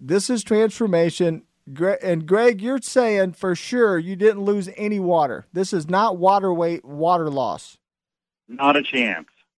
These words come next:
Speaker 1: Okay.
Speaker 2: Not a chance. I drink a ton of water, and I, I check it every day. I have the scale, and it tells me I'm gaining water every day.
Speaker 1: Wow. Well, well, Greg,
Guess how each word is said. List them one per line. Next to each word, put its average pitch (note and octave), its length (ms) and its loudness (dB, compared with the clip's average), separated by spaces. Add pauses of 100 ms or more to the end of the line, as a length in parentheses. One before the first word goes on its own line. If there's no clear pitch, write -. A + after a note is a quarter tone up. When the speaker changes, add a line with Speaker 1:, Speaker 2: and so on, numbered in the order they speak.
(400)
Speaker 1:
Okay. F#3 80 -14
Speaker 2:
Not A#2 200 4
a B2 60 4
chance. F#2+ 460 -6
I F#2+ 120 0
drink A2+ 260 2
a G#2 60 0
ton B2+ 260 0
of A#2+ 60 4
water, A#2+ 340 4
and G#2+ 100 -4
I, G2+ 240 -2 (920)
I A#2 120 -2
check C#3 300 0
it A#2 80 -2
every A#2+ 300 0
day. F2+ 260 0
I E2+ 220 -4
have A2+ 240 -4
the G#2 80 -8 (100)
scale, A2 460 2
and G2 100 -4
it G2 160 -4
tells A2+ 320 2
me A2 80 -4
I'm G2+ 160 0
gaining A2 340 2
water G#2 460 2 (100)
every G#2+ 480 0
day. E2 420 0 (460)
Speaker 1:
Wow. C#3+ 540 -8 (640)
Well, F3 260 0 (260)
well, D#3 160 2
Greg, F#3+ 580 2